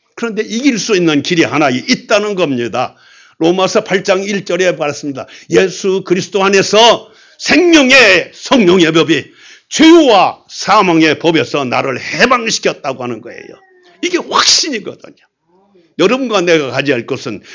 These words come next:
생명의 성령의 법이 나를 해방시켜 준 그 마음을 가지면은 이제는 평안이 있게 된 것입니다. 여러분이 밤에 잘 때 갑자기 깼는데 잠이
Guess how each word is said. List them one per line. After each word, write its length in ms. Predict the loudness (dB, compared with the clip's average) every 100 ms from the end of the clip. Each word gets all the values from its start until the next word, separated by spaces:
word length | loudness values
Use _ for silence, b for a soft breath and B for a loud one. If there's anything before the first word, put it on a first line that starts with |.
| B B
생명의 960 | 0 4 4 4 2 4 6 6 4 2
성령의 580 | -10 -2 0 0 0 -2
법이 260 | -2 -4 -4
나를 320 | -4 -6 -4 -6 4
해방시켜 720 | 4 4 0 0 0 0 0
준 280 | -2 -6 -6 B B
그 140 | -4 2
마음을 720 | 2 2 2 2 2 0 0
가지면은 600 | -2 -2 -2 -2 -4 -6 -12 b b b b
이제는 380 | -4 -2 -4 -8
평안이 500 | -8 -6 -4 -6 -6 -10
있게 260 | -10 -10
된 180 | -8 -12
것입니다. 680 | -10 -12 -16 -20 -20 -20 _ _ _ _ B B B B
여러분이 500 | -2 0 0 0 -2 -6 _ b _
밤에 280 | -4 -2
잘 280 | -2 -4 -6
때 320 | -6 -6 -8 -14 _ b b b _
갑자기 720 | -8 -8 -8 -10 -6 -8 -10 _ _ _ _
깼는데 680 | -8 -6 -6 -6 -8 -8 -10
잠이 500 | -12 -8 -6 -8